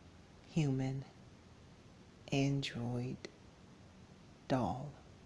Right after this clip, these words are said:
<laughs> I'm just saying, what if there's some type of malfunction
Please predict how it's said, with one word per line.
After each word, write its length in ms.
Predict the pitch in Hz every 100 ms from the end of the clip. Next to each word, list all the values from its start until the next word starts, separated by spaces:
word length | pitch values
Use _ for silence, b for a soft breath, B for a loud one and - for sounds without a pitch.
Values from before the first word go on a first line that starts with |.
| - - - - - - - - - -
<laughs> 680 | 156 156 - 214 175 160 - 233 B B B B B
I'm 160 | 247 330
just 300 | 254 180 -
saying, 500 | 147 147 156 151 156 - - B B B B B -
what 280 | - 160 240
if 240 | 285 - -
there's 320 | 185 170 160
some 160 | 165 151
type 280 | 151 139
of 100 | 123
malfunction 1120 | 135 143 135 147 - 131 139 - 117 - 131